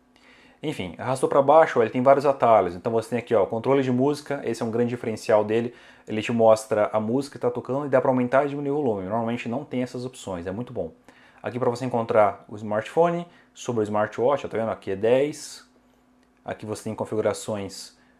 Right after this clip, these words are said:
do smartwatch, então tem aqui o brilho da tela, que já tá no máximo, um brilho muito bom. O tempo que a tela fica acesa é um recurso bem diferente, eu gosto muito.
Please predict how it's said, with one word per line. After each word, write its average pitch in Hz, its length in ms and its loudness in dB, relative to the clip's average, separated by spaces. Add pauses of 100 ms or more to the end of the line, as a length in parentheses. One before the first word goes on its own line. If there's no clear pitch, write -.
(140)
do 104 240 -4
smartwatch, 120 640 0
então 104 220 -6
tem 98 140 -10
aqui 95 120 -10
o 98 60 -8
brilho 98 160 -6
da 127 100 0
tela, 151 280 -2
que 123 60 -8
já 110 60 -6
tá 104 140 -2
no 104 80 -8
máximo, 165 480 -4 (220)
um 110 80 -14
brilho 101 220 -8
muito 107 200 -8
bom. 151 300 0 (520)
O 110 80 -10
tempo 165 260 0
que 165 60 0
a 139 60 2
tela 135 160 6
fica - 140 -4
acesa 135 420 0
é - 20 2
um 123 40 -2
recurso 120 280 -6
bem 117 140 -2
diferente, 117 480 -2
eu 107 60 -4
gosto 98 280 0
muito. 107 320 -6